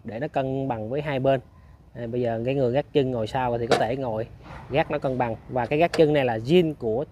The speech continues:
Charlie bảy mươi các bạn, zin của Charlie bảy mươi, à, nó có phần này nó cao.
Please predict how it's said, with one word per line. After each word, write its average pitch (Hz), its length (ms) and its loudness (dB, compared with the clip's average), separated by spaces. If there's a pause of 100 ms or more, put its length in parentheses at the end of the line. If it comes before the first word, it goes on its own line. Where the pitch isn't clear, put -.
(120)
Charlie 147 340 2
bảy 131 180 -6
mươi 156 300 6
các 151 60 -4
bạn, 123 120 -4 (440)
zin 147 260 2
của 143 80 0
Charlie 135 280 0
bảy 117 140 0
mươi, 147 240 6 (180)
à, 131 80 -12
nó 123 100 -8
có 151 180 -6
phần 117 220 -4
này 110 80 -6
nó 117 80 -8 (100)
cao. 123 280 -2